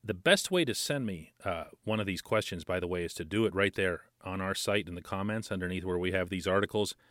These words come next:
Uh, Brian happened to message me this one,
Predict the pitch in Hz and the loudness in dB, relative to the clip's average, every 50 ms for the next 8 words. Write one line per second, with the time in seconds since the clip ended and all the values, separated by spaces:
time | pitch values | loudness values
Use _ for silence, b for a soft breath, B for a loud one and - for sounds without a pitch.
0 | b b b b b b 92 85 90 110 127 139 135 113 110 110 104 - - 95 | b b b b b b -6 0 4 8 8 8 8 6 6 4 4 4 2 -2
1 | 85 92 87 78 - - _ - 110 101 104 104 - 101 87 92 98 92 95 90 | 0 0 -2 -2 -4 -12 _ -8 -4 -2 0 0 -2 -4 -6 -4 -4 -2 -2 -2
2 | - - 95 90 85 | -4 -4 -6 -8 -8